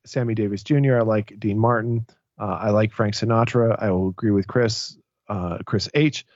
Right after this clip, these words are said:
Uh, th-, uh, Dean Martin is, uh, you know, kind of my favorite in this film,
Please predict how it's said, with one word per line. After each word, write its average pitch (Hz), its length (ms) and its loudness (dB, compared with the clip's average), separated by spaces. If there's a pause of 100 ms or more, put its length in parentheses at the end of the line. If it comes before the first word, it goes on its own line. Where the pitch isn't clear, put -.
(260)
Uh, 87 240 -2 (400)
th-, 131 180 -6
uh, 104 120 -2
Dean 113 220 2
Martin 104 380 0
is, 92 240 -6
uh, 95 240 -2 (200)
you 101 80 -6
know, 87 60 -2
kind 107 160 0
of 95 60 0
my 87 120 0
favorite 107 360 2
in 101 140 -2
this 95 120 -2
film, 101 320 -2